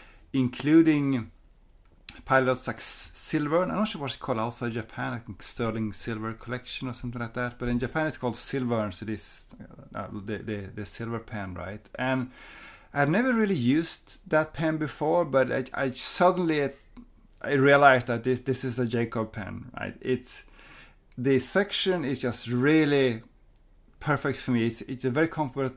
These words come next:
to hold, um, because the material has a nice heft, nice to, to write with. It has a most satisfying, uh, snap cap,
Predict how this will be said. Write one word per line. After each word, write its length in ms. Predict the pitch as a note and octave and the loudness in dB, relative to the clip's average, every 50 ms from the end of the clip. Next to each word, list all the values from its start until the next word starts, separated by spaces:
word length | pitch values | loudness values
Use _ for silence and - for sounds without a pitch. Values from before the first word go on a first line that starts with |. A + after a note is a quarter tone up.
| - - - | -12 -18 -12
to 120 | - A2+ | -12 -12
hold, 480 | F#2 G2 B2+ C#3+ E3+ F#3 F#3 F3 E3+ - - - - - - - - - - - - | -6 -2 0 0 0 0 -2 -6 -12 -14 -16 -20 -20 -20 -20 -20 -20 -20 -20 -12 -4
um, 420 | - A#2+ A#2+ A2+ A2+ A2 G#2 G#2 A2 | 0 2 2 2 2 0 0 0 0
because 300 | B2 A#2+ C3 B2+ B2 - | 0 0 0 -2 -2 0
the 120 | C#3 C3 | 0 0
material 520 | B2+ B2+ B2 A#2+ - - C#3+ D3+ D#3+ E3 D3+ C3+ | 2 0 0 -2 -2 -2 0 2 2 2 2 0
has 240 | A#2+ A#2 A#2+ A#2 - | -2 -4 -6 -2 0
a 40 | A#2+ | 2
nice 340 | A#2 A2 G#2+ A2+ A2 - - | 2 4 2 2 0 -4 -6
heft, 540 | - D#3+ E3 D#3+ - - - - - - - _ - - - - - - - - | -4 -4 -4 -4 -8 -12 -14 -14 -14 -14 -16 _ -20 -20 -20 -20 -20 -20 -16 -6
nice 260 | - C3+ B2 A#2 - | -2 0 0 0 0
to, 160 | - B2 A#2 | -2 -2 -4
to 280 | A#2+ - A#2+ - - A#2 | -4 -4 -10 -10 -6 0
write 320 | A2+ A#2+ A#2+ C3 C3 C3+ - | 2 4 4 4 2 0 -2
with. 260 | C#3+ C#3+ D3 C3 - - | 0 0 0 -2 -4 -8
It 160 | - B2+ B2 - | -10 -10 -8 -4
has 400 | B2+ A2+ A2 A2 - - - - | -4 -4 -4 -4 -6 -10 -8 -4
a 120 | C3 B2+ | -2 0
most 640 | B2 B2 B2 C3 C#3 D#3 E3+ D#3 - - - - - | 2 2 2 2 2 2 2 0 -2 -6 -10 -12 -8
satisfying, 840 | - D3 C3+ C3 C3 A#2 - - C#3 C3 B2 A#2+ A#2+ A#2+ A2+ - A2 | -6 -4 -4 -4 -6 -10 -6 0 0 2 2 2 0 0 -2 -2 -4
uh, 80 | G#2+ - - - _ - - - - | -4 -4 -8 -16 _ -20 -20 -20 -16
snap 540 | - - - - - B2+ C3 D3 D3+ - - | -12 -12 -8 -4 0 2 2 2 2 -2 -6
cap, 360 | - F#3+ F3+ F#3 F#3 - - | -2 0 0 0 -2 -4 -12